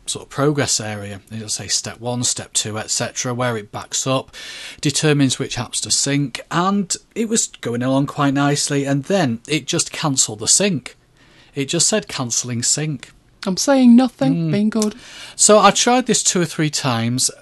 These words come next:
Speaker 1: exactly the same result. I unplugged the iPhone and I looked at my phone, and there was lots of apps in what, uh, what I call a waiting state, you know, underneath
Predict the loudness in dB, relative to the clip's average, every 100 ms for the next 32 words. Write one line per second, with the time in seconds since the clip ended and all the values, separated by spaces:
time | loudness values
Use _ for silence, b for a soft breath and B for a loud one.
0 | -2 -2 0 0 0 -2 -2 0 0 2
1 | 2 2 2 -2 -2 -8 -10 -20 -20 _
2 | _ -18 -8 -2 2 2 4 4 2 2
3 | -2 2 2 2 0 -2 -2 0 -2 -4
4 | -2 0 0 -2 -2 -2 -2 -2 -4 -2
5 | -2 -4 -2 0 0 -2 B B B B
6 | B B _ 2 4 4 4 4 6 6
7 | 4 0 2 2 2 2 4 4 4 2
8 | 0 -2 -4 -6 -10 -6 -2 0 -2 -4
9 | -4 0 0 2 0 2 0 2 2 2
10 | 0 0 2 0 0 -6 -6 -4 0 4
11 | 4 2 0 0 0 0 0 0 -6 -12
12 | -14